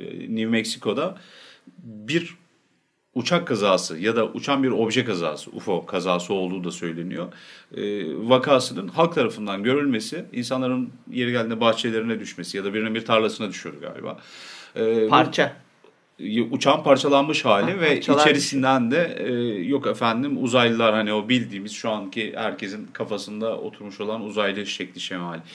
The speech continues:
Speaker 1: Kısa boylu, maksimum
Speaker 2: Gri.
Speaker 1: bir metre, gri, kocaman kafalı, badem gözlü, büyük. Uzaylıların içerisinden çıktığı, daha doğrusu, e, kaza alanından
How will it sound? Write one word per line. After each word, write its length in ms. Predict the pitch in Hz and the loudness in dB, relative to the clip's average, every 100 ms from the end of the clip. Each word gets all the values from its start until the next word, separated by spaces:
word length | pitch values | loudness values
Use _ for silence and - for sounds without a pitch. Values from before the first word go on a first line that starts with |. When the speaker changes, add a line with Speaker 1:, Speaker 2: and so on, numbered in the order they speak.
| - - - - | -20 -20 -20 -12
Speaker 1:
Kısa 340 | - 120 117 | -6 0 0
boylu, 340 | 104 87 92 120 | 2 0 -2 -2
maksimum 440 | 110 - - 135 | -4 -4 -4 -4
Speaker 2:
Gri. 100 | 123 | -2
Speaker 1:
bir 100 | 104 | -2
metre, 520 | 92 87 - - 98 | -2 -6 -6 -6 -4
gri, 440 | 110 110 113 95 95 | -4 -4 -4 -2 -2
kocaman 420 | 113 104 95 87 | -2 -2 -4 -6
kafalı, 600 | - - 82 87 139 - | -12 -12 -8 -6 -6 -4
badem 420 | 107 104 101 95 | -4 -2 -2 -6
gözlü, 320 | 85 80 82 | -8 -10 -10
büyük. 220 | 90 92 - - - - - - _ | -10 -10 -12 -20 -20 -20 -20 -20 _
Uzaylıların 520 | 127 123 131 123 135 165 | 2 6 8 6 2 0
içerisinden 540 | - 135 117 139 143 | 2 0 2 0 0
çıktığı, 720 | - 127 - 123 117 156 175 | 0 -6 -6 -2 0 0 2
daha 200 | 135 127 | 4 4
doğrusu, 460 | 127 117 123 113 - | 0 -6 -6 -6 -6
e, 320 | 117 107 107 - | -4 0 0 0
kaza 260 | 120 135 | 4 8
alanından 680 | 131 120 107 104 127 160 | 8 6 2 0 0 -2